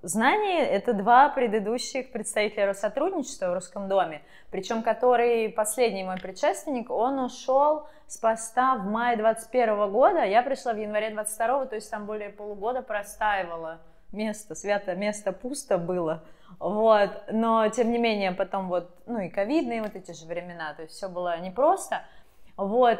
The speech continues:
И я, то есть, получается, приехала в Никарагуа в январе двадцать второго года. И у посольства, которое по совместительству работает с Никарагуа, Гондурасом и Сальвадором, то есть на три страны,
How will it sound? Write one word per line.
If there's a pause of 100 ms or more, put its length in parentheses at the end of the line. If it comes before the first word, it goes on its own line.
И
я,
то
есть,
получается,
приехала
в
Никарагуа
в
январе
двадцать
второго
года. (200)
И
у
посольства, (320)
которое
по
совместительству
работает
с
Никарагуа,
Гондурасом
и
Сальвадором,
то
есть
на
три
страны,